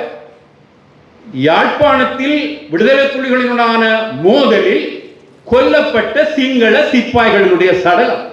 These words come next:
அந்த சடலத்தை, சடலங்களை உத்தியோகபூர்வமாக பொறுப்பேற்ற இலங்கை அரசாங்கம் அல்லது இலங்கை படைகள் அதனை அந்த பெற்றோர்களிடம்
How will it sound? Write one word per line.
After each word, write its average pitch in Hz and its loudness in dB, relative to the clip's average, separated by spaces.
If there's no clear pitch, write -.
அந்த 196 2
சடலத்தை, 208 2
சடலங்களை 190 0
உத்தியோகபூர்வமாக 277 0
பொறுப்பேற்ற 202 2
இலங்கை 156 2
அரசாங்கம் 151 0
அல்லது 196 2
இலங்கை 214 2
படைகள் 175 0
அதனை 226 2
அந்த 202 -2
பெற்றோர்களிடம் 277 2